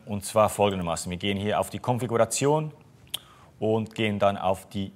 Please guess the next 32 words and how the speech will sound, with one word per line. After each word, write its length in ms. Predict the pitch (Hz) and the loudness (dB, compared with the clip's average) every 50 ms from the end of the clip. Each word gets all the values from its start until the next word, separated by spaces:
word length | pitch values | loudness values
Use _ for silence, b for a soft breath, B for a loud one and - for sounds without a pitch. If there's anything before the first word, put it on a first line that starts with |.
| - - - | -16 -16 -6
P-T-Z-Funktionen. 1800 | - 104 104 - - - 98 95 90 - - - - 101 95 - - - - - - - 98 92 87 - - - 92 90 87 82 82 76 76 78 80 - - - - - - - - - - B B B B B B B B B _ _ _ | -4 -4 -4 -4 -6 -8 -8 -8 -10 -14 -10 -4 -4 -2 -4 -4 -8 -20 -20 -20 -10 -8 -8 -8 -8 -8 -10 -8 -6 -6 -6 -6 -8 -10 -12 -14 -16 -18 -20 -20 -20 -20 -20 -20 -20 -20 -20 B B B B B B B B B _ _ _
Dann 140 | - 92 90 | -6 -6 -6
geht 160 | 90 92 90 - | -6 -8 -8 -8
hier 120 | 95 92 | -8 -6
direkt 300 | 90 92 92 90 - - | -4 -4 -4 -4 -4 -8
die 40 | 95 | -8
nächste 240 | 92 90 - - 90 | -8 -8 -8 -10 -4
Seite 340 | - 101 92 90 - - | 0 0 0 0 0 2
auf 240 | 80 117 131 127 - | 4 4 4 4 0
und 120 | 135 117 - | -4 -8 -6
hier 220 | - 110 113 110 | -4 0 2 2
haben 320 | 101 107 117 110 107 92 | 4 2 2 -2 -8 -6
all 220 | - - 98 101 98 | -4 -4 -4 -4 -6
die, 240 | 98 104 104 98 98 - - | -8 -8 -10 -10 -12 -12 -8
haben 180 | 95 95 98 | -8 -6 -4
wir 140 | 101 98 - | -4 -4 -4
all 140 | 92 95 95 | -4 -4 -6
die 140 | 95 95 - | -6 -8 -10
Optionen 580 | 95 - - - - 95 92 95 95 92 90 87 B B B B B B B B B | -12 -10 -10 -8 -6 -4 -4 -4 -6 -6 -8 -10 B B B B B B B B B
von 220 | - - 95 95 92 | -10 -6 -4 -2 0
der 80 | 95 | -2
P-T-Z. 640 | 90 - - 101 92 - - 85 - - - 87 78 - - - - - - - - _ - - - | -2 0 -2 -2 0 0 -4 -6 -2 0 0 0 -2 -2 -10 -20 -20 -20 -20 -20 -20 _ -18 -10 -8
Und 160 | 92 90 87 | -6 -6 -4
zwar 280 | - - 107 104 98 | 2 6 8 8 8
die 200 | 87 - 92 - | 6 2 -2 2
erste 280 | - 120 120 - - 117 | 4 4 4 4 2 0
Option 480 | 107 - - - 131 120 120 120 113 - - - - - | 0 0 0 0 2 2 2 2 -2 -6 -12 -18 -6 -4
<clears throat> 380 | 143 160 147 143 139 101 85 - - - - - - - - - _ - _ - - - - B B B B B B B B | -2 0 0 0 -2 -2 -4 -10 -16 -20 -20 -20 -20 -20 -20 -20 _ -20 _ -20 -20 -18 -18 B B B B B B B B
wären 360 | - 92 104 104 98 101 95 | 2 6 6 6 6 4 2
die, 240 | 90 101 98 95 90 | 0 0 -2 -2 2
äh, 200 | - 95 95 95 | 4 6 6 6
Presets. 680 | 92 - 151 175 160 - 180 180 - - - - - | 4 2 2 2 4 2 2 2 0 -2 -4 -4 -8